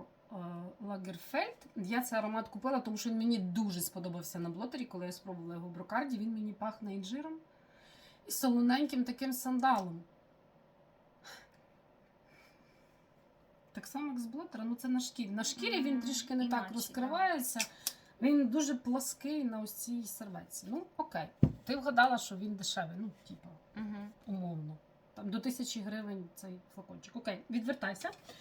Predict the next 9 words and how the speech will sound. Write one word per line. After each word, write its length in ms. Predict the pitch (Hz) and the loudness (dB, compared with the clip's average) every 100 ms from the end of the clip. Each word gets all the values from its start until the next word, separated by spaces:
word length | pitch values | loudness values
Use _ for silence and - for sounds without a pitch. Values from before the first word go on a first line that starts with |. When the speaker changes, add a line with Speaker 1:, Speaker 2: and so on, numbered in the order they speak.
| - - - | -20 -20 -2
Speaker 1:
<clears throat> 580 | 269 311 330 320 - - | 6 6 6 0 0 8
Їдемо 540 | 320 311 233 269 311 | 12 12 12 10 8
далі. 400 | 262 214 185 233 330 - - - - - - - - - - - | 6 6 4 0 -2 -6 -20 -20 -20 -20 -20 -20 -20 -20 -10 -4
І 60 | 233 | -2
далі 300 | 190 214 302 | 4 4 4
в 80 | 269 | 2
нас 200 | 214 185 | 0 0
буде 400 | 185 233 247 262 - - - - - - - - - - - - - - | -2 0 2 0 -6 -12 -14 -14 -20 -20 -20 -20 -20 -20 -20 -16 -14 -8
отаке 460 | 208 - 196 196 | -2 -2 -2 -4